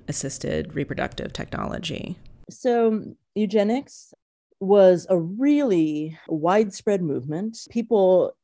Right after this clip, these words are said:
Speaker 2: tend to associate eugenics with Nazi Germany during World War Two, and this idea of sort of mass extermination of people who are thought to be biologically unfit and a sort of preservation of some form of purity of,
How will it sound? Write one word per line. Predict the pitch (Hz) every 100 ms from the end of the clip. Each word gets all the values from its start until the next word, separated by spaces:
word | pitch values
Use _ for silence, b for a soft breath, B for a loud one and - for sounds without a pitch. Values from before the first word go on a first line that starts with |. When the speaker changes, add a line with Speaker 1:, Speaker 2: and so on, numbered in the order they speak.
| -
Speaker 2:
tend | - 262 254 190 170 160
to | - 190 170 160 160
associate | 160 185 170 175 151
eugenics | 160 151 139 156 - -
with | 160 151 160
Nazi | 127 127 160
Germany | 151 147 139 139 151 160
during | 156 147 147
World | 143 143
War | 156
Two, | 156 139 135 143 - b b b b b
and | 170 165
this | 156 165
idea | 156 - 151 151 147
of | 147 139
sort | - 147
of | 143 143 131 - -
mass | 170 175 170 170 165
extermination | - - 170 160 156 156 - 151
of | 147
people | 151 151 151
who | 139
are | 143
thought | 135 143 139 -
to | 151
be | 147 143 139 135 135 - b b -
biologically | 156 156 151 151 156 143 156 147 143 143
unfit | 151 147 - - 151 147 -
and | 151
a | 143
sort | 156 151
of | 156 151 _ _
preservation | - 202 196 180 170 175 165 160
of | 147
some | 165 151
form | 151
of | 143
purity | - - 156 156 147 139 139 120
of, | 135 135 131